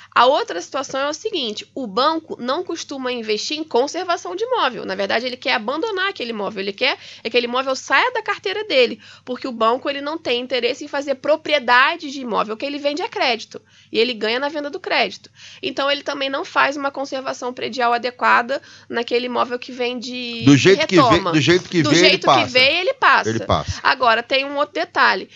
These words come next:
Speaker 1: Esses imóveis, eles obedecem uma concorrência diferente de uma situação,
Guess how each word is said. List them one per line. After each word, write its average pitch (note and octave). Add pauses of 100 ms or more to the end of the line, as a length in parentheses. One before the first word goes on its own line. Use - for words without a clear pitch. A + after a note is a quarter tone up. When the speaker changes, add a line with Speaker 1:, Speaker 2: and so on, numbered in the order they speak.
(240)
Speaker 1:
Esses D4
imóveis, B3
eles B3+
obedecem C4
uma B3+
concorrência C#4 (280)
diferente B3
de C#4
uma C4
situação, B3+